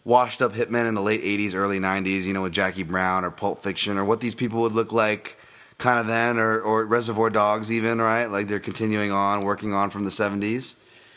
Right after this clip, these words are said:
And, uh, and it was almost like, "Quentin, why don't you just do a movie in the sixties and seventies?" And he finally kinda did. And, and hence the Django movies were also kinda from there, too. He was already moving in that direction, right? Like,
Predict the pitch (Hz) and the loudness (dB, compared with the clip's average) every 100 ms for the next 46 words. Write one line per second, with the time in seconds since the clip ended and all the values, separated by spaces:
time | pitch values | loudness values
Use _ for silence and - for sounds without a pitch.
0 | - _ _ _ _ - 123 117 120 120 | -20 _ _ _ _ 0 2 2 2 4
1 | 117 110 117 123 123 123 123 117 113 131 | 2 0 0 0 0 0 0 -2 -2 -4
2 | 151 151 131 151 156 135 110 117 123 107 | -6 -4 -2 -2 -2 -4 -2 0 0 0
3 | 113 110 107 101 101 98 - 104 104 92 | -2 -2 -2 -2 -2 -2 -2 -4 -6 -4
4 | 87 95 85 80 - 73 80 82 87 87 | -4 -4 -6 -10 -14 -12 -12 -8 -6 -6
5 | 85 80 - - 95 82 78 87 80 76 | -8 -10 -16 -8 -6 -4 -4 -4 -2 -4
6 | 85 57 82 87 80 95 110 98 87 104 | -6 -6 -6 -6 -8 -6 -6 -6 -2 -2
7 | 104 104 107 104 98 101 107 113 110 120 | 0 0 0 -2 0 -2 -2 -2 -2 -2
8 | 113 110 107 110 107 101 98 92 101 104 | -2 -2 -2 -2 0 0 0 -2 -4 -2
9 | 101 98 - 92 95 - 104 107 107 92 | -2 -4 -4 -4 -4 -6 -4 -2 -2 -4
10 | 90 82 - | -6 -8 -12